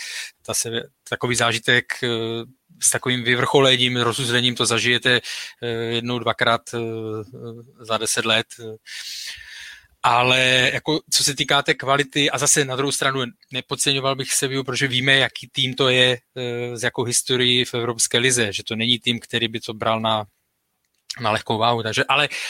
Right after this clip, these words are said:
ano, co se týká věhlasu a konkrétně na tom,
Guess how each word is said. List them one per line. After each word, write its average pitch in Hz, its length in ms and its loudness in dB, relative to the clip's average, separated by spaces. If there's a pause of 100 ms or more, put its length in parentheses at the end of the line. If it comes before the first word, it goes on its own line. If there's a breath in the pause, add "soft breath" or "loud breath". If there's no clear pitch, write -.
(140 loud breath)
ano, 143 240 2
co - 120 -2
se - 140 0
týká 135 260 0
věhlasu 131 760 2 (380 loud breath)
a - 60 -6
konkrétně 139 540 0
na 135 100 2
tom, 131 340 -6